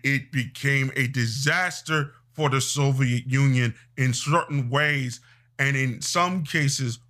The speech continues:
one part and one aspect of the reasons why all of these Soviet satellites they started to break up was some of these particular laws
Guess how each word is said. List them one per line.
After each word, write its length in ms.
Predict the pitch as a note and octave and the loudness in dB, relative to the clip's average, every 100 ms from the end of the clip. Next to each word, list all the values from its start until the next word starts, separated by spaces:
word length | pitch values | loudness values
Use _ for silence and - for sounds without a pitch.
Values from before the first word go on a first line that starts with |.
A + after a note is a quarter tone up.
| _ _ _ | _ _ _
one 340 | A#2+ A3 G#3 | 2 2 0
part 380 | C#3+ C3 A2 - _ _ - | -2 0 0 -4 _ _ -2
and 220 | B2 A#2+ | 0 4
one 200 | F#3 G3 - | 2 2 0
aspect 500 | F3+ F3+ - D3+ C#3 | 0 0 -2 -2 0
of 200 | C#3 B2 | 0 0
the 220 | C3 A#2 - _ | 0 -2 -6 _
reasons 400 | - F3 D#3+ E3 | 0 2 2 2
why 380 | C3+ D3 C#3 B2+ - _ _ | 2 2 2 -2 -4 _ _
all 440 | D3+ F3+ F3+ F3 | 2 4 4 2
of 120 | E3 C3 | 2 2
these 400 | D#3+ D#3+ C#3+ - | 2 2 0 -2
Soviet 680 | - E3+ E3+ E3+ E3 D#3+ | -4 0 2 2 0 0
satellites 640 | D3 - E3+ E3+ D#3+ D3+ C#3+ | 0 0 0 0 0 -2 -4
they 120 | D3+ | -4
started 380 | C#3 D3+ D3 C#3+ | -2 0 0 0
to 80 | C3+ | -2
break 340 | A#2+ C#3+ - | 0 -2 0
up 240 | C#3 B2+ - _ - | -2 -2 -8 _ -2
was 300 | C3 C#3 - _ | 0 0 -4 _
some 680 | - - - D3 D3 C#3+ C#3 - _ | -6 -2 0 2 2 2 0 -6 _
of 260 | B2 B2 C#3 | 0 0 -2
these 240 | C3+ B2 | -2 -2
particular 720 | - B2 A#2 A#2 A#2 B2 A#2+ | -4 -2 2 2 2 -4 -2
laws 400 | A2+ A2 B2+ B2+ | 2 2 2 0